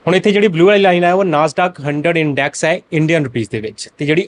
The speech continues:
ਔਰੇਂਜ ਵਾਲੀ ਲਾਈਨ ਹੈ, ਉਹ Nasdaq ਹੰਡਰਡ ਇੰਡੈਕਸ ਹੈ ਯੂ ਐਸ ਡਾਲਰ ਦੇ ਵਿੱਚ। ਹੁਣ ਕਿਉਂਕਿ ਇੰਡੀਅਨ ਰੁਪੀਸ ਡੈਪਰੀਸ਼ੀਏਟਿਡ ਹੈ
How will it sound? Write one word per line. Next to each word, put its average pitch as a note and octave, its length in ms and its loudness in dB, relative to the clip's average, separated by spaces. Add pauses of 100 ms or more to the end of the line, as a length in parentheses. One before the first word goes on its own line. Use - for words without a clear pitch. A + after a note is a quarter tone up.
(140)
ਔਰੇਂਜ D3+ 300 2
ਵਾਲੀ F#3+ 140 4
ਲਾਈਨ F3+ 240 2
ਹੈ, F3+ 60 2
ਉਹ F3+ 60 0
Nasdaq E3 460 0
ਹੰਡਰਡ D#3+ 260 -4
ਇੰਡੈਕਸ C#3+ 380 -4
ਹੈ D#3+ 40 0
ਯੂ D3 200 -2
ਐਸ B2+ 140 -2
ਡਾਲਰ A2 240 0
ਦੇ A2 120 -6
ਵਿੱਚ। A2 200 -14 (220)
ਹੁਣ D#3+ 80 -2
ਕਿਉਂਕਿ F3 400 0
ਇੰਡੀਅਨ D#3+ 280 2
ਰੁਪੀਸ F3+ 280 0
ਡੈਪਰੀਸ਼ੀਏਟਿਡ E3 640 -2
ਹੈ E3 160 0